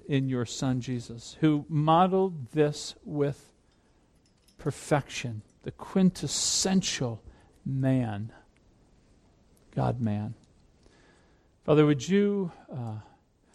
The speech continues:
take the seeds of this truth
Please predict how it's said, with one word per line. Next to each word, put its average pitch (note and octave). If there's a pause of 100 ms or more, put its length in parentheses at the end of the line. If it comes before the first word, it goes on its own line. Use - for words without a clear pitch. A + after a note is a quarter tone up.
(680)
take E3+
the -
seeds G#3 (100)
of B2+
this B2
truth -